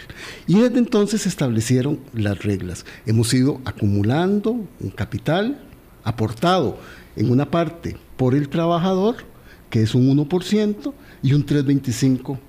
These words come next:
por ciento del patrono. O sea, que en términos generales, lo que hemos aportado nosotros de nuestra plata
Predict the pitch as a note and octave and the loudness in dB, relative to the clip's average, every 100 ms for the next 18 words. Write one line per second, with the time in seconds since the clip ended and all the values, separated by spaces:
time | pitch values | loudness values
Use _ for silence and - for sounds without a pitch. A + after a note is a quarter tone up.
0 | - - A2 - C3 A#2+ B2 A#2+ - A2 | -14 -6 -4 0 2 2 -2 -10 -10 -4
1 | A#2+ A2 - F#2+ - D2 D#2+ - - - | -2 -2 -4 -8 -8 -10 -10 -14 -12 -4
2 | A#2 F3 D#3+ F2+ - - - C#3+ C3 E3 | 0 2 0 -2 -12 -6 2 2 2 2
3 | A3 B3 B3 B3+ - - - - C#3+ B2+ | 2 4 4 2 -4 -14 -8 0 2 2
4 | C#3+ C#3 F#2 - - B2+ C3 C#3+ F3 G3+ | 2 0 -4 -8 -2 0 2 0 0 -2
5 | - - E3+ F#3 F#3 C#3+ - G3 F#3+ A2 | -4 -2 0 2 2 2 2 0 0 -4
6 | A2+ A#2+ D#3+ G3+ - G#3 G3+ - F3+ B2+ | 0 4 4 2 -2 -4 -4 0 0 0
7 | - F#3+ | -4 -8